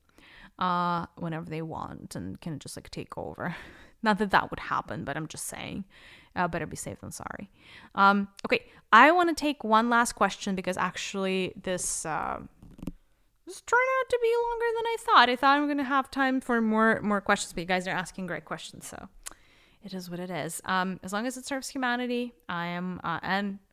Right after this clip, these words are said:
relates to channeling, I'm here to hear the question. Oh, interesting.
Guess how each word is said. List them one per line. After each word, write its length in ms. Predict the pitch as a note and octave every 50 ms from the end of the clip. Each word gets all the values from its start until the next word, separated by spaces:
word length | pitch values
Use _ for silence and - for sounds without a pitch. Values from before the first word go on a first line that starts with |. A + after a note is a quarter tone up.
| _ _ _
relates 340 | - F#3 F#3 F3+ F3+ F3+ -
to 40 | -
channeling, 460 | G3 - F#3+ E3 E3 E3+ E3+ F3 F3
I'm 100 | - E3
here 220 | E3 D#3 E3 D#3 D#3+
to 140 | - - D#3
hear 200 | - - - -
the 60 | -
question. 800 | - C#4+ D4 - - - - - D4+ D4+ D4+ D#4 D4+ D4+ D4+ D4 - _ _ _ _ _ _ _ _ _ _ _ _ _ _ _ _ _ _ _ _ _ _ _ _ _ _ _ _ _ _ _ _ _ _ _ _ _ _ _ _ _ _ _ _ _ _ _ _ _ _ _ _ _ _ _ _ _ _ _ _ _ _ _ _ _ _ _ _ - - _ _ _ _ _ _ - - - - - - - _ _ _ _ _ _ -
Oh, 340 | G3+ G3+ G3+ G3+ G3 F3 -
interesting. 600 | - F3+ F3+ - - - - - - - - G3